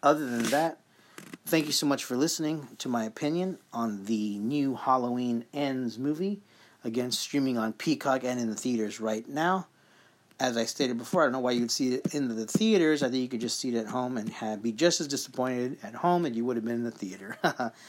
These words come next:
I am planning a live Black Adam podcast, uh, maybe Friday night. So if you wanna join that, I'll be sh-, streaming it live on Facebook and then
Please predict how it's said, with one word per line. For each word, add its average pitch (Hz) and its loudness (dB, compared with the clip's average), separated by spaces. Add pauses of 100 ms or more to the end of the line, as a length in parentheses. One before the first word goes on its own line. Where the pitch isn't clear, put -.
(340)
I 156 8
am 170 4
planning 175 4
a 147 2
live 147 4 (460)
Black 139 4
Adam 147 2
podcast, 143 0 (100)
uh, 120 0
maybe 123 -4
Friday 160 2
night. 160 -2 (440)
So - 0
if 127 2
you 143 0
wanna 147 4
join 143 2
that, 165 4
I'll 131 0
be 127 0
sh-, - -4 (280)
streaming 202 2
it 156 0
live 147 4
on 135 -2
Facebook 180 0
and 123 -2
then 120 -2